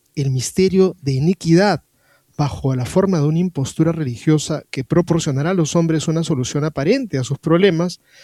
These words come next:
mediante el precio de la apostasía de la verdad. La impostura religiosa suprema es la del anticristo, es decir, la de un pseudo-mesianismo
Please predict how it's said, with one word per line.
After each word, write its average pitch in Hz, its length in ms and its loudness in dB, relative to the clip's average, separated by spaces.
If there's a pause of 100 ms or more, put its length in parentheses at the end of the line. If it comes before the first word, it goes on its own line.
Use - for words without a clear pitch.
(240)
mediante 139 340 2
el 127 60 -4
precio 202 500 0
de 147 160 -2
la 117 140 -6
apostasía 156 840 0
de 156 80 0
la 135 100 -2
verdad. 123 440 -4 (440)
La 135 80 -8
impostura 143 400 -2
religiosa 175 480 0
suprema 180 460 -2
es 170 60 -4
la 165 100 -2
del 151 160 -2
anticristo, 165 840 -4 (260)
es - 100 -12
decir, 185 400 -4 (360)
la 143 140 -4
de 151 120 2
un 185 100 0
pseudo-mesianismo 160 1300 0